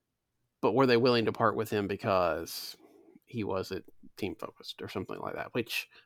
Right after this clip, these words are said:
again, may not have anything to do with it. Um, but I think when you put a statement out like that, any transaction kind of runs through that filter of,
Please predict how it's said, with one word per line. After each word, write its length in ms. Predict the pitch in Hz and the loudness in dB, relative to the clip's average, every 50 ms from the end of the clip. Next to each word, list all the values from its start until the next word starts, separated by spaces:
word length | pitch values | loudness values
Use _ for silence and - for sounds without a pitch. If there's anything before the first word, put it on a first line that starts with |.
| _ _ _ _ _ | _ _ _ _ _
again, 240 | 143 143 180 - - - | 4 4 4 4 4 0
may 180 | - 131 160 208 | 2 4 6 8
not 160 | 202 135 117 | 8 6 6
have 120 | 131 120 | 4 2
anything 280 | 123 135 131 135 131 113 | 2 2 2 2 0 0
to 60 | 92 | 2
do 200 | - 208 214 147 | 2 4 4 4
with 200 | 107 95 87 - | 4 2 -2 -2
it. 180 | 101 104 95 - _ - - - - - - - _ | -4 -4 -4 -6 _ -20 -20 -20 -20 -20 -20 -20 _
Um, 600 | - 123 120 113 107 104 104 104 107 113 120 113 - 175 185 190 220 - | -2 0 2 2 2 2 0 -2 -4 -6 -8 -8 -12 -14 -16 -16 -16 -16
but 280 | - - 127 135 120 | -14 -2 2 4 6
I 120 | 113 113 110 | 6 6 6
think 260 | 143 147 120 101 120 | 4 2 2 2 0
when 100 | 127 117 | 0 0
you 100 | 110 110 | 0 -2
put 200 | - - 143 127 | 2 2 4 4
a 60 | 117 | 4
statement 460 | - - - 120 113 98 110 117 107 | 0 2 0 0 0 0 -2 -4 -2
out 200 | 104 104 98 - | 0 0 0 0
like 260 | - 104 95 92 - - | 0 -2 -2 -2 -2 0
that, 540 | - 117 117 113 107 104 101 95 - - - _ - - - - - _ _ _ _ _ _ _ _ - | 2 4 4 4 4 4 2 2 -2 -6 -18 _ -20 -20 -20 -20 -20 _ _ _ _ _ _ _ _ 2
any 340 | 135 135 135 127 120 113 107 | 2 4 4 4 4 2 2
transaction 1040 | - 120 110 101 98 95 104 98 104 101 95 - - - 107 98 92 90 87 92 - - - - | 2 0 0 0 2 0 2 2 2 0 -2 -4 -6 -4 -2 -2 0 -2 -2 -4 -6 -10 -6 -4
kind 180 | 107 101 92 | -2 -2 0
of 140 | 90 92 78 | -2 -4 -2
runs 320 | 92 104 107 107 101 - | 0 0 2 2 0 -2
through 160 | - - 104 98 | -4 -6 -4 -4
that 240 | 101 90 - - | -6 -6 -6 -6
filter 480 | - 101 98 98 - - 92 85 82 80 | -4 -2 -2 -2 -4 -4 -4 -2 -2 -2
of, 460 | 85 82 82 87 104 113 - - - | -2 -2 -4 -4 -6 -6 -10 -12 -20